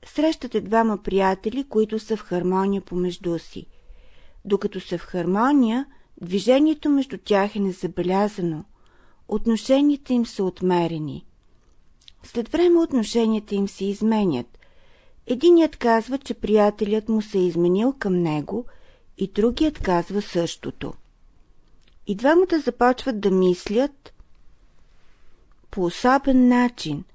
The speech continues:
съставят си особено мнение един за друг.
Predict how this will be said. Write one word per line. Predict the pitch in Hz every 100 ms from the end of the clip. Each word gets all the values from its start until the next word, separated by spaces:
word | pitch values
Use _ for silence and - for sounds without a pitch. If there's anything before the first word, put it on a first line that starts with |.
| _ -
съставят | - 196 - - 311 311 294
си | -
особено | 226 - 269 294 320 311
мнение | 302 240 220 214 208 202
един | 170 180 180
за | 190
друг. | - 170 156 _ -